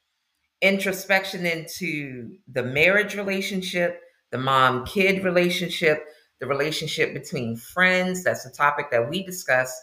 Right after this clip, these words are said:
here on the podcast. And it showed you, like, all the different layers and boundaries and, you know, how to show up and,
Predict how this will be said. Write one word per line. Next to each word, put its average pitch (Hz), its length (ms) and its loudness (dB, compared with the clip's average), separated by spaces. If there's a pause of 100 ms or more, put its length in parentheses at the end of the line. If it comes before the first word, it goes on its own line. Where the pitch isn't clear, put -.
(320)
here 156 320 4
on 131 200 0
the 123 80 -6
podcast. 180 760 -2 (600)
And 180 240 6
it 180 340 0
showed 190 580 -2
you, 165 340 -8
like, 143 200 0 (100)
all 185 240 2
the 185 160 -2
different 143 460 0
layers 156 720 2
and 110 260 -4
boundaries 156 920 -4
and, 117 380 -6 (440)
you 147 80 -8
know, 135 100 0
how 170 340 6
to 180 80 -2
show 139 340 0
up 180 420 4
and, 120 380 -2